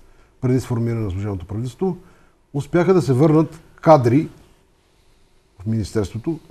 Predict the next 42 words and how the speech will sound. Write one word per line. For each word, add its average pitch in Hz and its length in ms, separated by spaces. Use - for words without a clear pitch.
от 123 120
времето 127 300
на 104 80
Йовчев 143 440
и 143 80
от 147 60
така 151 200
наречения 131 240
модел 127 260
кой, 120 340
за 123 80
който 151 240
имаше 143 220
протести 131 360
две 127 120
хиляди 120 140
и 117 40
тринайсета 131 360
и 123 40
две 123 80
хиляди 110 140
и - 20
четиринайсета 104 360
година. 101 240
Какво 135 220
имам 165 120
предвид? 120 300
Този 170 240
Николай 143 480
Крушков 139 340
е 143 60
един 131 180
от 113 120
тях. 120 260
А, 120 520
след 175 260
напускането 160 540
на 123 420
министерството 113 720
през, - 500
а, 98 40
а, 90 320